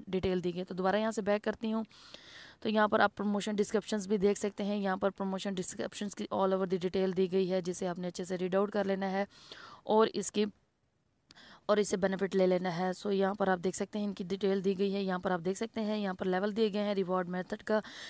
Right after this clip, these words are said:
जिसमें लेवल वन है, लेवल टू है, लेवल थ्री and लेवल फ़ोर है। इनके परसेंटेज देख सकते हैं आप, लेवल वन की सिक्सटीन परसेंट है, लेवल टू की एट परसेंट है, लेवल थ्री की फ़ोर परसेंट है, लेवल, अ, फ़ोर की वन परसेंट है। इसी तरह से दोबारा यहाँ से बैक करती हूँ,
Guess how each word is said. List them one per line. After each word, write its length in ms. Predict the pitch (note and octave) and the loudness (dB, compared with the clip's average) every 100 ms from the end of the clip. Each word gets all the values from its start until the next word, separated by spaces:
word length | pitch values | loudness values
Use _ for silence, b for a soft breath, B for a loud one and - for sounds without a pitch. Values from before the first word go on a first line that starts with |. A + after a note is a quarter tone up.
| B | B
जिसमें 220 | G#3 G3+ | -2 2
लेवल 220 | G3 F#3+ F#3+ | 4 6 4
वन 180 | G3 | 2
है, 100 | G3 | 2
लेवल 240 | G#3 F#3 F#3 | 2 2 0
टू 160 | G#3 | 0
है, 140 | F#3+ G3+ | 2 2
लेवल 240 | F#3 F3+ | 2 0
थ्री 200 | F3+ - | -2 -4
and 120 | - | -4
लेवल 180 | F#3 F3+ | -2 -2
फ़ोर 260 | F3 G3 G#3+ | -2 -2 -2
है। 60 | |
इनके 240 | - G3 F#3 | -2 -4 -4
परसेंटेज 480 | G3 F#3 F#3+ F#3+ F3+ | -4 -4 -4 -4 -2
देख 180 | F#3+ | -2
सकते 240 | F#3+ G3+ G#3 | -2 -2 -2
हैं 100 | G3+ | -4
आप, 80 | G3+ F#3+ | -4 0
लेवल 240 | F#3 F3+ | 0 2
वन 140 | F#3 F#3+ | 0 -2
की 120 | G3 | -2
सिक्सटीन 340 | G3 - G#3+ | -2 -2 -2
परसेंट 380 | G#3 A3 A3+ A3 | -2 -2 0 0
है, 60 | A3 | 2
लेवल 200 | G3 F#3+ | 2 0
टू 180 | G#3 G3+ | -2 -6
की 140 | G#3 - - | -6 -10 -2
एट 140 | G#3+ G#3+ | 0 0
परसेंट 380 | A3+ A3+ G#3+ | -2 -2 -2
है, 60 | A3 - B B B B B | -2 -4 B B B B B
लेवल 200 | A3+ A#3 | 6 6
थ्री 180 | - A3+ | 0 -2
की 100 | A3+ | -2
फ़ोर 220 | - G#3+ | 0 0
परसेंट 400 | A3+ G3+ G#3+ A3 | 0 0 0 2
है, 60 | |
लेवल, 240 | G#3+ G3+ G3+ - | 4 4 2 0
अ, 240 | G#3 G3 F#3+ | 0 2 0
फ़ोर 260 | - G3 | 0 0
की 180 | F#3+ A3+ | 0 -2
वन 180 | G#3+ G3 | -4 -4
परसेंट 400 | F#3 E3+ F3+ E3+ | -4 -6 -6 -8
है। 60 | E3+ B B B B | -10 B B B B
इसी 120 | G3+ | -4
तरह 180 | G#3+ A3+ | 2 2
से 100 | G#3 | 2
दोबारा 220 | G3+ G#3+ | 2 4
यहाँ 180 | G#3 G3+ | 4 2
से 100 | F#3+ | 0
बैक 220 | F3+ G3 | 0 0
करती 340 | A3+ G#3+ - G#3+ | 0 -4 -4 -2
हूँ, 200 | G#3+ | -2